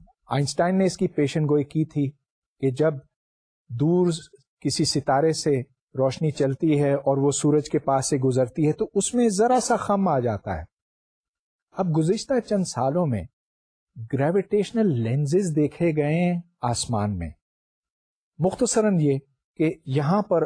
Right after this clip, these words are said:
اگر بہت سا مادہ ہو، گیلیکسیز ہوں، کہکشائیں ہوں، بھاری ستارے ہوں، بلیک ہولز وغیرہ، تو ان کی وجہ سے ایک بڑی شدید قسم کی کشش پیدا ہوتی ہے،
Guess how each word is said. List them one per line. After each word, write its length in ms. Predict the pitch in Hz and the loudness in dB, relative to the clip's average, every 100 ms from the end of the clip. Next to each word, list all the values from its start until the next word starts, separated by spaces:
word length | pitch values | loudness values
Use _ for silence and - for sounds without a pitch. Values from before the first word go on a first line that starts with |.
| - | 0
اگر 240 | 135 151 | -2 0
بہت 400 | 127 110 160 190 | 0 0 -2 -2
سا 140 | - 156 | -2 0
مادہ 440 | 123 110 117 143 | 0 -2 0 -2
ہو، 200 | 104 90 - _ _ _ _ _ _ _ _ _ _ _ - | -2 -6 -12 _ _ _ _ _ _ _ _ _ _ _ -4
گیلیکسیز 640 | 135 139 143 - 139 120 - | 0 0 -2 -2 0 0 -2
ہوں، 260 | 127 123 | -2 -2
کہکشائیں 680 | 113 139 131 143 - 139 143 | 0 -2 0 -2 -2 0 0
ہوں، 260 | 120 127 123 | 0 0 -2
بھاری 340 | 104 127 135 | -2 0 0
ستارے 480 | - 139 135 131 131 | -2 -2 0 0 0
ہوں، 180 | 123 120 | 0 -2
بلیک 320 | 110 131 143 - | -2 -2 -2 -2
ہولز 320 | 143 135 117 _ _ - | 0 0 -6 _ _ -8
وغیرہ، 380 | 127 101 107 98 - _ _ _ - | -4 -2 -2 -4 -8 _ _ _ -4
تو 60 | 190 | 0
ان 160 | 214 226 | 0 0
کی 120 | 254 | 0
وجہ 260 | 214 214 | 2 2
سے 180 | 208 - | 0 0
ایک 320 | 214 - 165 | 0 2 0
بڑی 200 | 151 208 | 0 0
شدید 460 | 190 - 143 170 170 - | -2 -2 -2 0 -2 -4
قسم 240 | 127 170 | -8 -6
کی 160 | 160 170 | -4 -4
کشش 440 | - - - 120 - _ _ - | -2 -4 -2 -4 -4 _ _ -2
پیدا 260 | 127 143 | 0 2
ہوتی 400 | 135 135 - | 0 0 0
ہے، 60 | 139 | 0